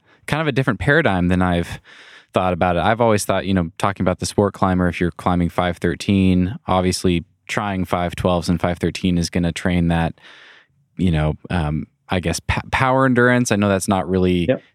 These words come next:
Speaker 1: technically, um, the right way of saying it, but, um, that more glycolytic short-term endurance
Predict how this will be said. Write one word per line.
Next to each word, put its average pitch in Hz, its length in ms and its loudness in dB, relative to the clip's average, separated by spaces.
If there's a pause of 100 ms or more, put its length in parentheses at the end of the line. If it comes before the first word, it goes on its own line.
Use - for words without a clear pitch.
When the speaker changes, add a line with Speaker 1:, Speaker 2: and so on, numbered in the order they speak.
(120)
Speaker 1:
technically, 92 840 0
um, 87 300 0
the 90 100 0
right 90 180 0
way 90 160 2
of 82 80 -2
saying 95 260 0
it, 98 180 2
but, 87 240 0 (640)
um, 82 360 0
that 90 140 0
more 101 140 0
glycolytic 98 600 2
short-term 98 580 0
endurance 95 680 2